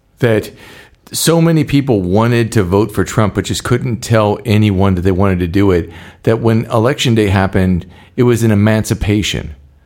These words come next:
So all these people who just couldn't say who they were gonna vote for suddenly rolled out and said, "I'm gonna make America great again."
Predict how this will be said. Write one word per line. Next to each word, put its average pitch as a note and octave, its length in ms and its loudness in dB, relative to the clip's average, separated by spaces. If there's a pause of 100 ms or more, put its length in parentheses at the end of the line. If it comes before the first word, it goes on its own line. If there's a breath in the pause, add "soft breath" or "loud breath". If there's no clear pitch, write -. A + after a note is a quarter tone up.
(420 soft breath)
So G#2 400 0 (160)
all B2+ 300 2
these C#3 240 0
people A2+ 640 0
who A2+ 160 2
just G#2 240 -4
couldn't C3+ 300 -2
say A#2 200 0
who A#2 220 2
they C3 100 0
were A2 140 0
gonna G#2+ 160 2
vote A#2 260 0
for F#2 320 0 (280 loud breath)
suddenly B2+ 760 0
rolled G#2+ 320 0
out G2+ 180 0
and G2 100 -6
said, G2+ 160 0
"I'm G2+ 140 2
gonna G2+ 220 0
make G2 240 0
America F#2 420 0
great F#2 300 0
again." - 280 -8